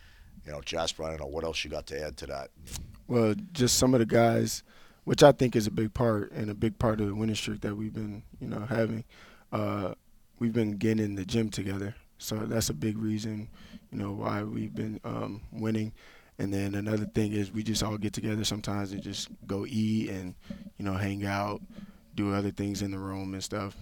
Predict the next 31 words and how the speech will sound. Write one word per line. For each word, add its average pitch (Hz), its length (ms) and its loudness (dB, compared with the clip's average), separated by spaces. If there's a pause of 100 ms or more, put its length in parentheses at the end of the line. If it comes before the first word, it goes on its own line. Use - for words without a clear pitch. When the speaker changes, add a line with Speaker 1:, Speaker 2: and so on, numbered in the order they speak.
Speaker 2:
you 104 100 -10
know, 101 120 -8
play 95 180 -4
the 98 80 -8
game, 98 340 -4
watch, - 400 -2
watch 104 280 0
football 110 580 0
or 104 240 -2
other 107 160 0
basketball 104 380 -4
games 98 280 -6
going 107 300 -6
on. 101 260 -4
So, - 300 -8 (460)
I - 60 -6
mean, 92 220 -2 (120)
it - 160 -14
takes 110 240 6
away 101 240 0
from, 95 320 -6
uh, 98 300 -6 (540)
a 104 60 -6
little 98 120 -2
bit 90 140 -4
of 98 80 -4
stress 92 340 -4
from, - 260 -8 (120)
uh, - 360 -6 (160)
for - 160 -8
schoolwork. - 560 -6